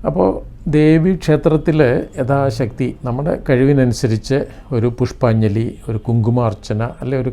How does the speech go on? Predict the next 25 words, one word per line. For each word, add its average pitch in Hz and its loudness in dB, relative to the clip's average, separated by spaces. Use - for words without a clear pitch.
കടുംബായസം, 110 -2
യഥാ 143 0
പറ്റുന്ന 127 -4
വെച്ചാൽ 127 -4
അങ്ങനെ 131 -2
ഒരു 123 0
വഴിപാട് 113 4
ചെയ്യുക, 107 2
ദോഷങ്ങൾ 113 -2
കുറയും. 113 -2
ലളിത 123 6
സഹസ്രനാമം 127 2
ജപിക്കലോ 120 2
ലളിത 117 0
സഹസ്രനാമ 120 2
അർച്ചന 131 0
ദേവീക്ഷേത്രത്തിൽ 110 0
ചെയ്യുകയോ 107 0
ചെയ്ത 110 -2
ദോഷം 113 -4
വളരെയേറെ 104 -2
കുറയുന്നതാണ്, 104 -4
പ്രത്യേകിച്ച് 147 0
വെള്ളിയാഴ്ച 151 2
ദിവസങ്ങളിൽ. 104 -4